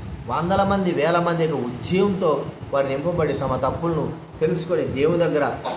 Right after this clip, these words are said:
తమ పాపలను విసర్జించిన వారుగా, ఆ, తమ యొక్క పాపములను విసర్జించిన వారుగా మనకు అక్కడ కనబడతారు. కేవలము శక్తి చేత, బలం చేత జరిగిన కార్యాలు కావు, ప్రార్థన ద్వారా జరిగిన కార్యాలు. కాబట్టి గుర్తించుకొని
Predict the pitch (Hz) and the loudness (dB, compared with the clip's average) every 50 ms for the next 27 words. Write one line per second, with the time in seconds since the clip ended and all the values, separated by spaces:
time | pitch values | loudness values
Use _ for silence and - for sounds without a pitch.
0 | - - - 160 156 156 - - 151 147 165 170 185 180 156 127 120 135 131 - | -4 0 0 2 2 2 2 4 6 6 6 6 4 0 0 0 -2 -2 2 4
1 | 233 220 196 170 190 208 180 180 190 185 175 170 160 160 156 151 143 143 135 120 | 4 4 6 4 4 4 2 2 2 2 2 4 4 4 4 4 2 2 0 0
2 | - - - - - - - - - - - - - 139 175 226 - - - 151 | -2 -4 -8 -10 -12 -12 -10 -10 -10 -10 -10 -8 -4 -2 -2 0 -2 -2 -4 0
3 | 151 160 156 151 - 156 143 - - 147 156 156 165 165 165 165 170 226 - - | 0 2 0 2 2 2 2 4 4 4 4 4 4 2 2 2 2 2 2 0
4 | - - - - 120 127 123 180 170 165 165 160 165 - 160 151 147 147 139 139 | -2 -2 -4 -4 -4 -2 0 2 2 2 0 -2 -2 -2 0 0 2 2 2 0
5 | 143 139 135 131 135 135 - 165 190 247 - - - - - - - - - - | 0 0 0 0 -2 -2 2 2 2 2 2 0 -6 -10 -14 -16 -16 -16 -16 -12
6 | - 135 123 120 120 - - 110 107 - - - 151 156 170 175 180 175 175 180 | -10 -8 -4 -4 -4 -2 -2 -4 -4 -4 -2 0 0 2 4 4 6 6 6 4
7 | 175 180 175 180 175 165 165 160 - - - 165 156 165 160 156 151 156 151 143 | 4 2 2 0 0 0 0 -2 -2 -4 -8 -8 -4 0 0 0 2 2 0 2
8 | 139 139 143 143 139 - - 139 135 - 139 131 131 131 131 131 131 127 117 - | 2 2 2 0 0 0 0 0 0 0 0 0 0 0 0 0 -2 -2 -2 -2
9 | 127 123 123 123 127 127 123 117 117 120 113 110 104 107 107 - - - - - | -2 0 0 2 2 0 0 0 0 0 0 0 0 -2 -2 -4 -6 -6 -8 -8
10 | - - - - - - - - - - 139 139 151 160 170 175 170 180 175 175 | -8 -10 -10 -8 -6 -4 -4 -4 -2 0 2 4 6 6 4 4 2 2 2 2
11 | 170 170 165 165 160 160 156 156 156 147 147 143 143 143 147 156 202 381 415 - | 2 4 6 8 8 8 8 6 4 4 2 2 2 2 4 4 4 4 4 2
12 | - - - - - - - - - - 107 95 95 - 90 - 90 - - - | -4 -6 -8 -10 -8 -8 -6 -4 -2 -2 -2 -2 -4 -4 -6 -8 -10 -12 -14 -12
13 | - - 139 143 143 143 139 143 - 156 156 - - - 175 165 185 214 - | -6 -4 -4 -2 -2 -2 -4 -4 -4 -4 -4 -4 0 0 2 2 2 2 0